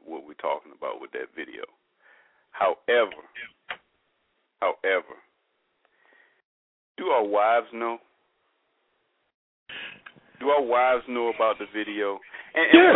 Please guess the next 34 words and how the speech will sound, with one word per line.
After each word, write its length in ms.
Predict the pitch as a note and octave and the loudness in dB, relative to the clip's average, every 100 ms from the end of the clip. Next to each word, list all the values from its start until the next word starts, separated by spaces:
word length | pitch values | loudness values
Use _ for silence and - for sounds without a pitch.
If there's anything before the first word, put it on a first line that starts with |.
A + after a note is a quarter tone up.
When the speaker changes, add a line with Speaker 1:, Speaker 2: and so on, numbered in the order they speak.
| - | 4
Speaker 1:
one 80 | |
thing 240 | - D3 C3 | 2 0 -2
that, 140 | A#2 | -4
and, 180 | - C#3+ | -2 -2
and 220 | C3+ D3 | 0 2
one 140 | G3+ C4 G3+ | 2 0 -2
thing 180 | C#3+ | -2
about 340 | A#2 A#2+ A#2 A2 | 0 2 2 2
it, 100 | F#2+ | -2
it's 140 | A#2+ - | -6 -6
not 320 | C#3+ F3+ D#3 A#2+ | -2 0 0 -4
just 160 | A#2+ - | -8 -8
the 80 | G#2 F#2 | -12 -8
video. 320 | A2 G#2+ F#2 | -6 -2 -2
If, 120 | F#2 - | -4 -6
if 160 | A2 G#2+ - | -8 -8 -8
it, 220 | G#2 G2 | -8 -6
and, 160 | A2 G#2+ - | -6 -6 -4
and 140 | C3 | 0
I've 180 | F3+ - | 0 2
actually 400 | D#3 C3+ B2 G#2+ | 0 0 -8 -12
used 300 | A2+ D3 B2+ | -10 -12 -6
that 180 | G#2+ F2+ - | -4 -4 -4
song, 340 | A2+ G#2 F2 F2 - _ _ _ _ | -2 -2 -4 -10 -20 _ _ _ _
um, 200 | G#2 F#2 - | -4 -4 -4
probably 300 | G3 G3+ E3 | 0 0 0
about 220 | A2+ F#2+ E2+ - | 0 -2 -4 -8
three 160 | A2+ | -12
times 380 | G#2+ G#2 F#2 E2+ | -6 -4 -4 -6
on 140 | F2+ F2 | -10 -10
this 120 | E2+ - | -12 -12
show, 160 | - - _ _ _ _ _ _ - _ _ _ | -12 -14 _ _ _ _ _ _ -20 _ _ _
because 480 | A#2+ - C3+ B2+ A#2+ - _ _ _ - - | -2 2 2 2 -2 -10 _ _ _ -20 -6
if 140 | C3 | -6